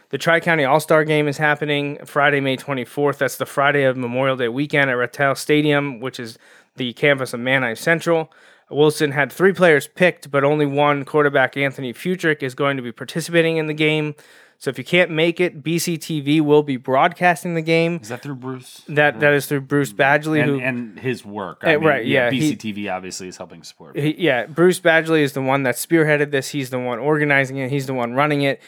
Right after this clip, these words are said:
Speaker 1: He's gonna be on there commentating, and I'm gonna be a part of that broadcast, um, live from Manheim Central for the twenty nineteen Tri-County All-Star Game featuring Wilson Bulldog quarterback Anthony Futrick. All right,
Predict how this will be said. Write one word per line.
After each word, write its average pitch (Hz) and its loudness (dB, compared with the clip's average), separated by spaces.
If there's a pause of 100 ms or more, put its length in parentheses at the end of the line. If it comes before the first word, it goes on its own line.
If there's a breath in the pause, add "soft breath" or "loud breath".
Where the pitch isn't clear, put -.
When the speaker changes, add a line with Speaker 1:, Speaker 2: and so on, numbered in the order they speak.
(180 soft breath)
Speaker 1:
He's 151 0
gonna 147 0
be 139 0
on 135 2
there 127 0
commentating, 147 0
and 127 -2
I'm 135 2
gonna 139 -2
be 131 -4
a 127 -4
part 143 2
of 135 -6
that 123 0
broadcast, 131 2 (380 soft breath)
um, 120 -2
live 131 2
from 127 0
Manheim 131 2
Central 131 -2
for 131 -8
the 120 0
twenty 147 0
nineteen 139 -2
Tri-County 139 0
All-Star 131 -2
Game 123 -4 (380 loud breath)
featuring 165 2
Wilson 143 2
Bulldog 131 0
quarterback 123 2
Anthony 135 -2
Futrick. - -8 (1500 soft breath)
All 143 0
right, 127 -2